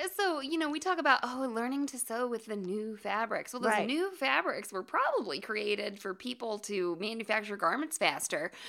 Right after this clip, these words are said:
Speaker 1: you know? So, yeah, you're right. I never had thought about it like that.
Speaker 2: Right.
Speaker 1: That's a good, that's a good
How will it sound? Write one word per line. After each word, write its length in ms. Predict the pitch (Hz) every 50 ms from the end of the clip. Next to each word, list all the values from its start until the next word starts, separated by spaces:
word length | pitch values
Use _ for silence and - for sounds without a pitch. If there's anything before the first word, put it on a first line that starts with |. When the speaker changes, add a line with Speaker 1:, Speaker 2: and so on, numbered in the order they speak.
| - 330 -
Speaker 1:
you 140 | 285 311 311
know? 320 | 294 277 269 269 277 302 359 -
So, 340 | - 302 262 247 233 233 226
yeah, 200 | - - 311 311
you're 200 | 311 294 302 302
right. 180 | 294 320 320 -
I 140 | - 285 277
never 340 | 285 285 277 262 277 285
had 280 | 285 277 262 269 254 -
thought 220 | - 269 262 262
about 220 | 262 254 226 220 208
it 60 | -
like 180 | 202 202 196 -
that. 300 | 214 190 202 208 - - _ _ -
Speaker 2:
Right. 260 | 175 196 175 131 -
Speaker 1:
That's 220 | - 240 233 240 247
a 40 | 226
good, 300 | 233 240 220 214 190 - -
that's 240 | 247 254 254 - 277
a 60 | 254
good 220 | 220 269 285 277